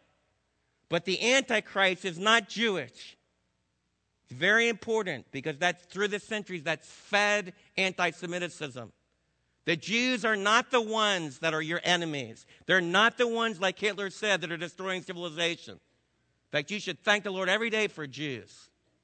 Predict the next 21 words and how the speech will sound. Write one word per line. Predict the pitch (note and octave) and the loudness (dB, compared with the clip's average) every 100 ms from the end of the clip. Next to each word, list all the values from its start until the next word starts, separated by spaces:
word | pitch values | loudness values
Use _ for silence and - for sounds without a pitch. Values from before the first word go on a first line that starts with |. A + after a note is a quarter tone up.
| _ _ _ _ _ | _ _ _ _ _
They're | A#2+ | -8
the | D#3+ | -4
ones | F3+ G#3 | -2 -2
that | F#3 D#3+ | -4 -2
gave | G3 F#3 | -2 0
you | |
that | F3 E3 | -2 -2
marvelous | E3+ F#3+ F#3+ F#3 E3 | -2 -2 -2 -6 -8
plant | - G3+ G#3 F3 C3 | -12 -8 -6 -6 -4
down | D#3+ E3 | -4 -2
there | E3 | -6
in | E3 | -4
Glen | E3 F3+ | -4 -4
Rose. | E3 C#3 G#2+ - - _ _ _ _ _ _ _ _ _ | -4 -6 -8 -14 -20 _ _ _ _ _ _ _ _ _
E | F3 G3+ | 0 0
equals | G3 F3+ | -2 -4
M | F#3 F#3+ | -4 -4
C | - E3+ | -8 -10
squared. | - E3+ E3+ C#3+ A#2 | -8 -4 -2 -2 -2
Einstein's | F3+ F#3 D3+ D#3+ D3+ B2 | -2 -2 -6 -6 -6 -8
Jewish. | - F3+ E3 G2+ - - | -4 -2 -2 -6 -14 -20